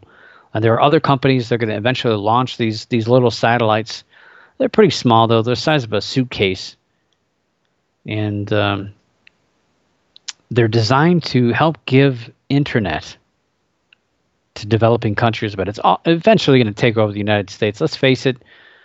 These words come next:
Uh, it's, if they're gonna blanket the air, blanket space, it's gonna hurt some other things that we rely on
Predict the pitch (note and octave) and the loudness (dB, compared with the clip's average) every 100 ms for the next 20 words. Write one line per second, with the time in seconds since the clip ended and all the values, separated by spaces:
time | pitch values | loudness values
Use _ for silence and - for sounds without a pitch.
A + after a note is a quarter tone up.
0 | _ _ _ - G#2+ G#2+ G#2 G2+ - B2+ | _ _ _ -8 -4 -2 -2 -4 -6 -10
1 | - - - - C3+ - C#3+ D3 A#2+ A2+ | -8 -16 -18 -10 -8 0 2 2 2 2
2 | A#2 C3+ B2 B2+ A2+ A#2 A#2 A#2 B2 A#2+ | 2 2 0 -2 0 -2 0 2 2 2
3 | A#2+ A#2 A#2+ B2+ B2 A2+ - A#2 A2+ A2+ | -2 -2 0 0 -2 -8 -2 0 2 -2
4 | - - D3+ C3+ D3 C3+ - B2 A2+ A#2+ | -10 -6 -4 0 0 -2 -2 -2 0 0
5 | B2+ A#2+ A#2 - - A#2+ B2+ B2 A#2+ B2 | 0 -2 -6 -14 -6 -2 -2 0 0 2
6 | B2 A#2+ C3+ C#3+ D#3 | 4 4 2 2 0